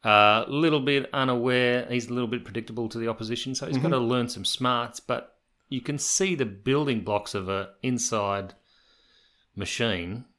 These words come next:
Speaker 1: It's just that we seem to have a very, very similar load of players. McGuinness
Speaker 2: It's
Speaker 1: isn't, isn't
Speaker 2: yeah.
Speaker 1: quick
Speaker 2: Yeah,
Speaker 1: either.
Speaker 2: no, that, that's the problem. I'm not sure what he does in terms of adding something a bit extra or bonus to this team. He kind of, um,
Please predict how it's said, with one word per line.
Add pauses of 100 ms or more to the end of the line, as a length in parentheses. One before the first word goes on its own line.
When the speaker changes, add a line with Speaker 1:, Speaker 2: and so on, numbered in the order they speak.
(500)
Speaker 1:
It's
just
that (320)
we
seem
to
have
a
very,
very
similar
load
of
players.
McGuinness
Speaker 2:
It's
Speaker 1:
isn't,
isn't
Speaker 2:
yeah.
Speaker 1:
quick (140)
Speaker 2:
Yeah,
Speaker 1:
either.
Speaker 2:
no, (220)
that,
that's
the
problem.
I'm
not
sure
what
he
does
in
terms
of
adding
something
a
bit
extra
or
bonus
to
this
team. (340)
He
kind
of,
um,